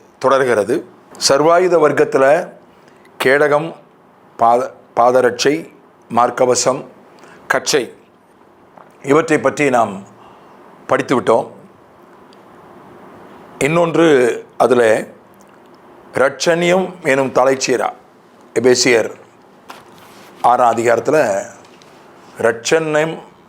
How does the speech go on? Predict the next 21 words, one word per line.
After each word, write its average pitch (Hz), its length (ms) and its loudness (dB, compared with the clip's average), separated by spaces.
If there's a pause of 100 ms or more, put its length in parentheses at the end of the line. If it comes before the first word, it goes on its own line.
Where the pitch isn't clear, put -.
(240)
எனும் 131 280 -2
தலைச்சீரா. 117 540 -4 (200)
ஹெல்மெட், 170 440 0 (560)
தலைச்சீரானா 143 580 2 (120)
தலைக்கவசம். 135 600 2 (600)
தலைக்கவசம் 143 840 0 (560)
ரொம்ப 135 280 0
முக்கியம். 120 440 0 (500)
ஏன்னா 135 560 0 (2250)
போர், 170 320 6
அந்த 147 200 2
கால 170 200 4
போர்கள்ல 160 640 2
குண்டுகள் 156 420 2
கிடையாது. 120 540 0 (840)
ஆனால் 139 500 2
மேல 165 380 2
இருந்து 156 320 2
எந்திர 165 260 2
கற்களை 151 460 2
எறிவார்கள். 131 500 2